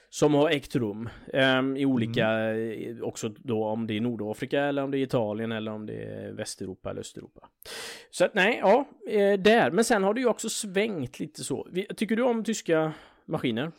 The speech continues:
Speaker 2: Ja, de är ju vackra så att säga.
Speaker 1: Mm.
Speaker 2: Eh, estet-, de är,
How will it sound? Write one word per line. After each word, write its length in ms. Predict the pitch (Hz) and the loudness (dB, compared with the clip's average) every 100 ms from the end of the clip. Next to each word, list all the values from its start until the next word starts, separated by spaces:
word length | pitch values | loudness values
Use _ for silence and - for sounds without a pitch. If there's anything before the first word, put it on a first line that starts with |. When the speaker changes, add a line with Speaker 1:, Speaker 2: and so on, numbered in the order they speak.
| - - | -20 -6
Speaker 2:
Ja, 300 | 151 160 190 185 | 2 4 4 -2
de 160 | 165 | -4
är 40 | 175 | -2
ju 60 | |
vackra 380 | 170 175 - 202 | 0 -2 -2 -4
så 100 | - | -2
att 80 | 185 | -2
säga. 320 | - 127 107 107 - | 2 2 2 -4 -8
Speaker 1:
Mm. 160 | 151 165 | 0 2
Speaker 2:
Eh, 240 | 185 147 151 - | 2 2 0 0
estet-, 540 | 170 - 190 185 - | -2 4 4 4 2
de 140 | 190 175 | -4 0
är, 420 | 175 170 175 | 0 -2 -6